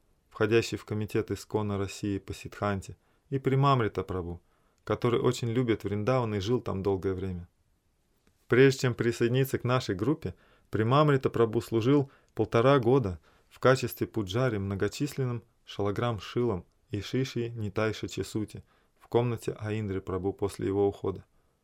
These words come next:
Мы втроём стали давать лекции по десятой песне Шримад Бхагаватам, начиная с пятнадцатой главы, рассказывая и дополняя друг друга, как это делали Госвами Вриндавана, которые собирались и беседовали о Кришне.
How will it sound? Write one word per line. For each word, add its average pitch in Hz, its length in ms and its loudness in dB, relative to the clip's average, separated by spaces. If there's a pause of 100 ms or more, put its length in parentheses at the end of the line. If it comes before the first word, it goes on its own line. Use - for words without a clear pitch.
(800)
Мы 135 180 2
втроём 151 340 6
стали 131 300 2
давать 123 340 4
лекции 131 380 0
по 104 120 -2
десятой 117 460 -2
песне 123 380 -4
Шримад 113 300 -6
Бхагаватам, 101 500 -2
начиная 117 340 -4
с - 60 -12
пятнадцатой 135 520 -4
главы, 104 400 -2 (520)
рассказывая 104 1080 2
и 131 100 0
дополняя 131 640 2
друг 107 240 -4
друга, 120 340 2 (560)
как 117 220 2
это 117 180 0
делали 117 440 2
Госвами 117 440 -4
Вриндавана, 113 560 -2
которые 101 380 -4
собирались 110 640 -2
и 101 40 -4
беседовали 98 640 -2 (140)
о 98 120 -8
Кришне. - 460 -8